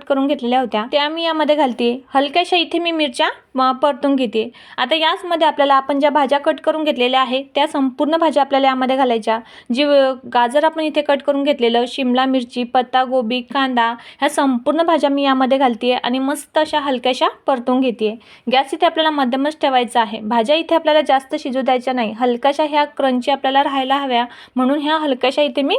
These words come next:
परतून घेते. दोन ते तीन मिनिट ह्या भाज्या मी हलक्याशा अशा परतून घेतलेल्या. यामध्ये आपल्याला मीठ घालायचं नाही. मीठ जर आपण सुरुवातीला घातलं, तर भाज्या ह्या आपल्या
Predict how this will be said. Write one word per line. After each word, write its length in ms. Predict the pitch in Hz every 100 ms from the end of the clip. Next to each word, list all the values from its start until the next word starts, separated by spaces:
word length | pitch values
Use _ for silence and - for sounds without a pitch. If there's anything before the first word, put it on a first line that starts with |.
| 539
परतून 340 | 294 262 277 269
घेते. 360 | 247 214 214 240
दोन 220 | 294 330
ते 60 | 349
तीन 260 | 320 330 349
मिनिट 260 | 320 269 262
ह्या 120 | 311
भाज्या 300 | 320 262 277
मी 140 | 285
हलक्याशा 520 | 294 277 269 285 302
अशा 240 | 294 294 311
परतून 440 | 320 269 247 294
घेतलेल्या. 360 | 294 240 220 214
यामध्ये 440 | 240 302 330 302
आपल्याला 260 | 311 302 311
मीठ 260 | 277 277
घालायचं 360 | 285 269 254 262
नाही. 180 | 214 226
मीठ 300 | 247 277 247
जर 100 | 311
आपण 220 | 311 311
सुरुवातीला 520 | 330 269 262 277 277
घातलं, 260 | 311 302 233 220
तर 60 |
भाज्या 320 | 254 262 247
ह्या 140 | 277 277
आपल्या 280 | 254 269